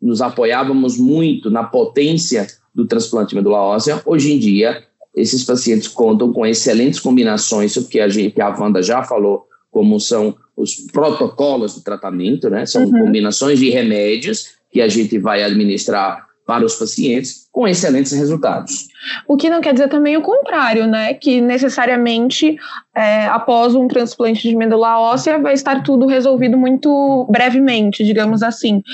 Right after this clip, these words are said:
Speaker 2: Não é um ponto final.
Speaker 1: Exatamente. Não é um ponto final. Ao início da nossa conversa, você falou muito bem, uma doença incurável. Vemos muitos pacientes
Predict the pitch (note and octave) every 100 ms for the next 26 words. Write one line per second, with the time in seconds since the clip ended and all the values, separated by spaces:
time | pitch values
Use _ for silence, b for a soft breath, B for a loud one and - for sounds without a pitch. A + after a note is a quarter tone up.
0 | B A#3+ B3+ C4 C4+ B3+ B3+ D4 B3+ A#3
1 | A3 G#3+ - _ _ _ - C3 C3 B2+
2 | D#3+ C#3 E2 - - _ - - C#3 D#3
3 | D#3 E3 F3 F3+ - A3 A2 E2 - _
4 | - - C#3 D#3+ D#3+ G#3+ B3+ A3+ E3 C#3+
5 | C3 B2 B2 B2 G#2 B2 E3 C#3+ - -
6 | F#2 - _ - G#2 - B2+ C3+ C3+ C#3
7 | D#3 D#3 G#2 D3 B2+ A#2+ B2+ B2+ C3+ C#3+
8 | D#3+ - D3+ E3+ F3+ D3+ G#2 F2 D2 -
9 | _ _ _ _ A2 C#3 F3+ G#3+ A3+ -
10 | - - C#3+ G#3+ C4 A#3+ - E3 - C3
11 | A2 G#2+ A2+ - - -